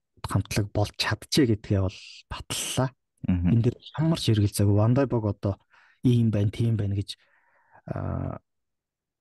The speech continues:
Speaker 1: шүүмжлэх ч юм уу, те.
Speaker 2: Мгм.
Speaker 1: Одоо ямар байдлаар underrated байх ямар ч зүйл
Speaker 2: Байхгүй.
Speaker 1: байхгүй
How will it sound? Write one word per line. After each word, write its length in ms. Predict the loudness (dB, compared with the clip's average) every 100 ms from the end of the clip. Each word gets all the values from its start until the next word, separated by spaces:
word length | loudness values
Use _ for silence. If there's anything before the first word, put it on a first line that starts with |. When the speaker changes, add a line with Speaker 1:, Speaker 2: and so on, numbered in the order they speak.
| _ _ _ _ _ -14
Speaker 1:
шүүмжлэх 540 | -8 -2 -2 -2 -10 -8
ч 140 | -4
юм 100 | -4
уу, 60 | -2
те. 240 | -4 -4 _ 0
Speaker 2:
Мгм. 160 | 4 4
Speaker 1:
Одоо 100 | 2 -2
ямар 80 | -4 -8 _ -6
байдлаар 440 | -6 -4 -4 -4 -6 _ _ _ _ _ -2
underrated 720 | 0 2 2 2 0 0 -6 -6
байх 220 | -4 -4 -6 -2
ямар 240 | 0 0
ч 280 | 0 -8 -8 _ _ _ _ _ _ _ _ _ _ _ 0
зүйл 160 | 2 2
Speaker 2:
Байхгүй. 160 | 2
Speaker 1:
байхгүй 500 | 0 -2 _ -2 0